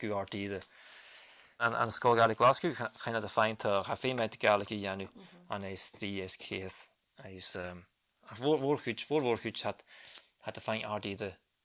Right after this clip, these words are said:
Speaker 1: gael i eis. Yn ofer son sy'n ha, ha, n-, n-, sgil yn canon ac cholaget,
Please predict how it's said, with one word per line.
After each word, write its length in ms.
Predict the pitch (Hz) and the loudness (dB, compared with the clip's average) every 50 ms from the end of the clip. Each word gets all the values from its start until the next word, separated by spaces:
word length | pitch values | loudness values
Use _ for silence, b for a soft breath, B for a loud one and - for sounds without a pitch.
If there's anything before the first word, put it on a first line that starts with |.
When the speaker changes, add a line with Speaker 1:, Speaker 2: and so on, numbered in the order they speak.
| _ _ _ - | _ _ _ -8
Speaker 1:
gael 240 | 101 98 98 101 98 | -4 -4 -4 -4 -4
i 60 | 92 - 101 | -4 -4 -6
eis. 240 | 101 98 95 - - B B B B B B B B B B B B B B B _ _ _ _ _ _ _ _ _ - | -4 -4 -6 -8 -8 B B B B B B B B B B B B B B B _ _ _ _ _ _ _ _ _ -8
Yn 100 | 135 117 113 | -4 -2 0
ofer 200 | 113 107 107 98 - | 0 0 -2 -2 -2
son 180 | - 160 170 - | -2 0 0 0
sy'n 220 | 147 135 127 113 | 0 0 2 4
ha, 140 | 120 117 110 - - | 4 4 4 4 0
ha, 220 | - 113 117 113 110 107 107 - _ _ - | -2 -2 0 0 0 -4 -6 -12 _ _ -14
n-, 160 | 120 113 117 123 | -12 -12 -10 -8
n-, 140 | 113 113 | -6 -6
sgil 340 | - - - - 123 117 117 | -6 -6 -2 -2 0 2 2
yn 140 | 110 107 98 - _ _ - - | 0 -2 -6 -12 _ _ -12 -2
canon 360 | - 107 107 110 117 113 110 104 | 4 4 4 4 4 2 0 0
ac 300 | 101 95 - - - - - _ _ - | 0 -2 -4 -8 -10 -12 -14 _ _ -4
cholaget, 600 | 131 120 113 110 110 107 110 110 - 120 110 - | -2 0 2 4 6 6 6 4 2 -2 -4 -2